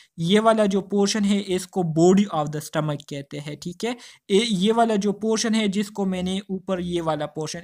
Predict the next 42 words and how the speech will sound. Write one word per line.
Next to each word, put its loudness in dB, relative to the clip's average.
इसको -6
fundus 4
of -6
the -8
stomach -8
कहते -12
हैं। -14
स्टमक 2
के -2
ये 0
डिफरेंट -2
नेम 0
है -4
एरियाज -2
के। -8
ये -2
वाला 2
जो -4
पोर्शन -6
है -4
इसको -10
पाइलोरस -2
कहते -8
हैं -10
और -2
यहाँ 0
पर -6
पाइलोरस -2
स्फिंक्टर 4
होता -12
है, -8
जिससे 0
एक 0
बार 2
जब -2
फूड -2
बाय 0
अंदर 0
चला -2
जाता -2
है -4
स्मॉल -4